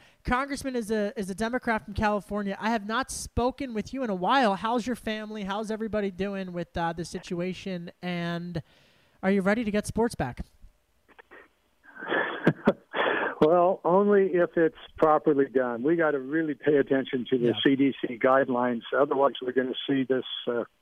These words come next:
Speaker 2: coming right back into our family. So bottom line is, I'm not recommending my family go down to the University of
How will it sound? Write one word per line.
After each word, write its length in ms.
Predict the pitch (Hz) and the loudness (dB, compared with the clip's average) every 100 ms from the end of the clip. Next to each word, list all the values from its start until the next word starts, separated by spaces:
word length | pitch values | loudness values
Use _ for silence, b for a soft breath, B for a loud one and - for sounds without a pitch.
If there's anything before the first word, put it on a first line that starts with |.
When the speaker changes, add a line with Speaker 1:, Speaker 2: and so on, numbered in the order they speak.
| _ B B - | _ B B 0
Speaker 2:
coming 280 | 151 151 143 | 4 6 6
right 220 | 143 143 | 4 2
back 240 | 147 139 - | 2 2 0
into 220 | 135 131 | 2 4
our 120 | 127 | 4
family. 420 | - 139 139 123 - | 2 2 2 0 -2
So 220 | 135 131 120 B B B | 2 2 2 B B B
bottom 260 | 156 185 180 | 4 4 4
line 240 | 175 180 | 2 2
is, 200 | 175 170 156 | 2 0 0
I'm 180 | 165 170 | 0 2
not 200 | 160 135 | 2 4
recommending 540 | 151 147 143 143 135 | 2 2 0 2 2
my 180 | 131 139 | 4 2
family 380 | - 139 139 127 | 2 2 4 2
go 140 | 127 | 2
down 260 | 127 131 131 | 2 2 2
to 120 | 123 | 0
the 60 | 117 | 2
University 520 | 139 131 135 - | 2 4 2 2
of 60 | 131 | -2